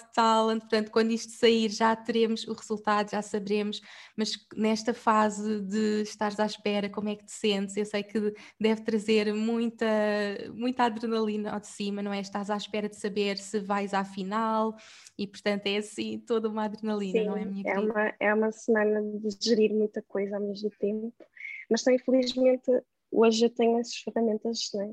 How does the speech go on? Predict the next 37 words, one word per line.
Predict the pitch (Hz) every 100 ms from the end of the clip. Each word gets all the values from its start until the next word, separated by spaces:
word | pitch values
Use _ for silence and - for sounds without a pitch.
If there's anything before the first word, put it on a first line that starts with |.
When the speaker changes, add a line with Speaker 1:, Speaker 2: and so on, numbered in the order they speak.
| -
Speaker 2:
certas, | 196 190 - 208 208 - - 196 190
Speaker 1:
Ok. | 208 202 196
Speaker 2:
ah, | 196 190 185
para | 220 208
conseguir | 202 220 - 220 220
ir | 226 220
lidando | 220 226 208 220 220 233
com | 233
estas | 233 247 233
emoções | 240 - 240 233 - -
todas | 233 240 240
aqui | 233 -
dentro | 254 262 - - - - - 240
Speaker 1:
Sim. |
Speaker 2:
<laughs> | 262 - 277 - - - - -
do | 269
meu | 254 254
coração. | 262 247 247 - 220 214 220 - - 254 - -
Ah, | - 214 208 214 214
mas | 226 240
estou, | - 302 285
estou | - 359
tranquila, | - 320 - 202 190 185 190 196 _ 208
acima | 220 254 240
de | 247
tudo | 240 208
estou | 214 202
Speaker 1:
Uhum. |
Speaker 2:
serena | 208 214 208 208
e |
estou | 214 214
a | 214
conseguir | 214 - - 208 208 220 _ _ _ 226
manter-me | 220 226 226 220 220 208 208 208 220 -
focada | - - 220 233 240 233
e | 233
centrada | 233 226 226 214 208 214